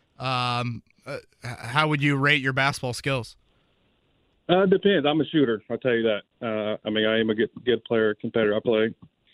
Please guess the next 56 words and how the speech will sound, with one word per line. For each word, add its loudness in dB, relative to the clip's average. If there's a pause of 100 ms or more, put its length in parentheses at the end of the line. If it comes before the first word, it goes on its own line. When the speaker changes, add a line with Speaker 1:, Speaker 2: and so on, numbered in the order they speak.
(220)
Speaker 2:
when 0
I 0
get 2
a 2
chance -2
to, 2
but 0
I -2
know 0
I -2
can -6
shoot, 0
and -6
I -4
can -4
shoot -2
with 0
the 2
best 0
of -2
them. -4
So 0 (120)
Speaker 1:
I -6
love -2
it. -6 (140)
You -4
got 2
an -2
N -2
B 0
A 2
Speaker 2:
Yeah. -2
Speaker 1:
comp -4
for -4
yourself? -4 (1300)
Speaker 2:
No, 4
I 4
wouldn't 0
put 0
myself -2
there. 0 (160)
Uh, -6 (220)
but, 0
uh, -4 (100)
at 0
least 0
among, 0
among 0
the, 0 (280)
the -6
players -2
and -10
coaches -2 (320)
i-, -2
in 2
the 2